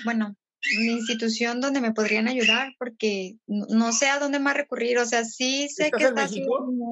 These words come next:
Speaker 1: eso. No,
Speaker 2: ¿Dónde
Speaker 1: en
Speaker 2: estás?
Speaker 1: Jalisco.
Speaker 2: Bueno, en Jalisco pones en Google, así, "violencia intrafamiliar", y aparece un montón de información.
Speaker 1: Ok, bueno.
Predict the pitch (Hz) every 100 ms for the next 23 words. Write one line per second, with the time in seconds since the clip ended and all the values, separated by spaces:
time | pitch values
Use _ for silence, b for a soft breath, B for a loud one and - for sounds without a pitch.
0 | 240 226 220 220 - _ _ 247 247 226
1 | _ _ _ _ _ _ 165 180 226 220
2 | 220 226 226 226 208 202 - _ _ _
3 | _ _ _ 170 165 135 - 170 165 156
4 | 165 185 - 226 180 180 147 156 220 285
5 | 359 - - _ _ _ _ _ _ _
6 | 143 190 170 - - 175 214 262 311 339
7 | 311 254 208 202 170 175 156 147 180 208
8 | 156 - _ _ _ _ _ _ _ -
9 | 196 185 185 196 185 151 143 285 233 175
10 | 160 127 131 _ _ _ _ _ _ _
11 | _ _ _ _ _ _ _ _ - 220
12 | 220 - _ _ _ _ _ _ - 208